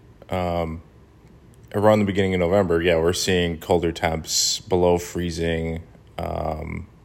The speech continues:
we'll start to see potential for some snow. We haven't had any of that this year. It's been fifty, sixty. It's supposed to drop down now, looking ahead at the forecast, but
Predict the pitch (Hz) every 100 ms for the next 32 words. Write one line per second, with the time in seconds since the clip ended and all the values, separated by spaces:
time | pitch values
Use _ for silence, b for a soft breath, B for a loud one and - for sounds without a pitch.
0 | - - - 85 90 - - - 104 92
1 | 98 98 95 95 - 85 - 90 87 87
2 | 90 90 - 107 98 95 95 B B B
3 | 107 131 120 95 78 104 95 90 87 90
4 | - 85 85 - 82 80 - 104 - 95
5 | 92 95 95 - 92 90 90 90 B B
6 | B B - 107 139 123 107 98 85 -
7 | 90 90 85 92 - 87 82 80 82 -
8 | - 92 87 87 87 87 87 82 90 85
9 | 85 85 82 85 - 82 80